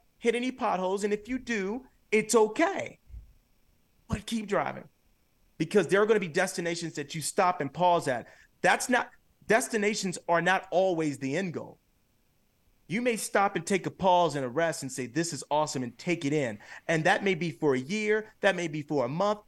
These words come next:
That may be for a day. Take it in, learn from it,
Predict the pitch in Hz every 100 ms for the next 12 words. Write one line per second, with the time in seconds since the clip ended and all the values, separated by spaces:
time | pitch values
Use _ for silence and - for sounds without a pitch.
0 | _ - 185 170 160 147 - 123 110 135
1 | 117 - _ _ - 170 170 170 - 156
2 | 160 139 135 110 - _ - 127 160 190
3 | 196 - 190 190